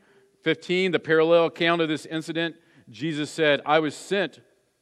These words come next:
only to the lost sheep of the house of Israel." So Jesus defines his immediate mission.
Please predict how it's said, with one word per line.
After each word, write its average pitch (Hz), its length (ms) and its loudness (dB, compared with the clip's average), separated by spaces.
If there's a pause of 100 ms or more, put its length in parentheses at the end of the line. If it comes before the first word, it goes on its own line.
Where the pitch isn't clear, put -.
(420)
only 185 320 2
to 160 140 -10
the 135 80 -2
lost 160 580 0
sheep 151 540 -8 (400)
of 135 80 -14
the 127 100 -8
house 143 460 -4
of 120 180 -14
Israel." 95 480 -12 (500)
So 156 140 -10
Jesus 160 680 -6 (800)
defines 170 560 -2
his 139 220 -6
immediate 147 480 -6
mission. - 380 -16